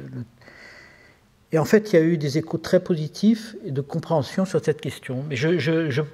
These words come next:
commençais en, en expliquant que nous sommes des êtres de langage, c'est notre génie humain, mais nous sommes toujours des êtres d'espace.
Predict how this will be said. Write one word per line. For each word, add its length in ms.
commençais 580
en, 80
en 300
expliquant 500
que 80
nous 180
sommes 380
des 240
êtres 320
de 120
langage, 640
c'est 160
notre 320
génie 500
humain, 380
mais 140
nous 120
sommes 380
toujours 440
des 220
êtres 260
d'espace. 640